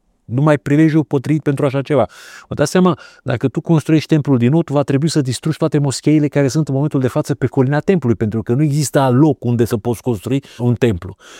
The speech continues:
Și asta, în momentul acesta, există o tensiune acolo. Benjamin Netanyahu, actualul, uh, prim-ministru al Israelului, a profitat de toate lucrurile acestea și a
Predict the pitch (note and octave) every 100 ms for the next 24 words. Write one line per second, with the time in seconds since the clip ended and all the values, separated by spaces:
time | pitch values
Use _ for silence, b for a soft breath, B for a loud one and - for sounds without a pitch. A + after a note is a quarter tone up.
0 | B - D#3 F3 C#4+ A#3+ - C3 B2+ F#3
1 | G#3 G3+ C#3 - A#2 - - F#2+ A2+ -
2 | _ _ _ _ B2 C#3+ - F#3+ - D#3+
3 | C#3 - D3+ A2 F2 F#2+ E2 - _ -
4 | A2+ C#3 C#3+ D3+ F#3 F3 - D3+ D3 D3+
5 | - A#2+ - B2+ C3 A#2+ G#2+ G#2+ G2+ F#2+
6 | G2 G2+ _ _ _ - A#2 A2+ C3+ C3
7 | - G#2+ G#2+ G#2 G#2+ A2 C#3 F#3 - C3
8 | B2+ C#3+ B2+ C#3 E3 C3 A#2+ C#3+ C3+ B2
9 | A#2+ - A#2+ A2 A#2 - E3 - D#3